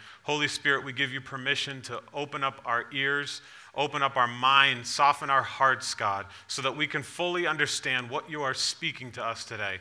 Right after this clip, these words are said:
And Lord, we pray that what you give us today, bring it with us, God, this week into our workplaces, into our homes. And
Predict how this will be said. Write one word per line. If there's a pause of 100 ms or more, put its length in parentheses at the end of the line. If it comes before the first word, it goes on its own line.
(240)
And
Lord,
we
pray
that
what
you
give
us
today, (520)
bring
it (140)
with
us,
God,
this
week
into
our
workplaces,
into
our
homes.
And